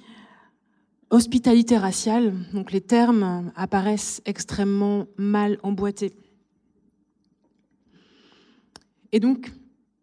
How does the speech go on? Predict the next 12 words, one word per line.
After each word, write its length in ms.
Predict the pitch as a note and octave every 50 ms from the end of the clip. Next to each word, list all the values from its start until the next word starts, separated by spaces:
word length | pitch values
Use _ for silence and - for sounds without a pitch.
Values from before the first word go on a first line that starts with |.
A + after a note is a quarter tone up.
| _ _
à 100 | - G3
partir 220 | - A#3 A#3+ - D4
de 120 | B3 A#3+
quelle 200 | A#3+ C4 A#3+ A#3+
scène 380 | A#3 - - B3+ C4 C4+ A3+ F#3+ F3 -
faut-il 300 | - A3 A3 - - A3+
parler ? 340 | - A3 G3+ F#3 F3 D#3+ D#3 - - - - - - _ - _ - - _ _ _ _ _ _ _ _ _ _ _ _ _ _ _ _ _ -
Alors, 120 | F#3 F#3
la 80 | G3 G3+
scène 380 | - - C#4 C#4+ D4 C#4+ C4+
que 100 | - A#3
j'aimerais, 560 | G3+ G3 G#3 G#3 G3+ F#3+ G#3 G#3+ A3 A3 -